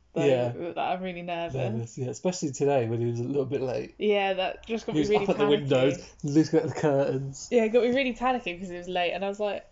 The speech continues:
Speaker 1: "Oh."
Speaker 2: Yeah. Has he, like, have you had the aircon in the car?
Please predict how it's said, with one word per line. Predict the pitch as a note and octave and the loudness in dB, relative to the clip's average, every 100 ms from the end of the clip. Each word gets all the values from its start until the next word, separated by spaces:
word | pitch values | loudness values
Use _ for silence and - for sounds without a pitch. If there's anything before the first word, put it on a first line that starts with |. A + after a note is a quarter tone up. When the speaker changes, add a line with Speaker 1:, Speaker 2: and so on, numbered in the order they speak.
| _ | _
Speaker 1:
"Oh." | C4+ C#4+ E4+ F4 E4 D#4+ - - | -10 -4 -2 -2 -2 -4 -8 -8
Speaker 2:
Yeah. | A#2+ A#2+ A#2 A#2 _ - _ - _ _ _ _ _ _ - | -4 -4 -6 -8 _ -20 _ -20 _ _ _ _ _ _ -8
Has | D#3 | -2
he, | F3+ | 0
like, | F3+ E3+ - | 0 -2 -4
have | D3+ | -4
you | D#3+ | -4
had | D#3+ | -4
the | |
aircon | - D#3 D#3 G2 G#2 A#2+ - | -6 -8 -6 -10 -10 -14 -18
in | A#2 | -18
the | - | -16
car? | A#2+ - | -16 -18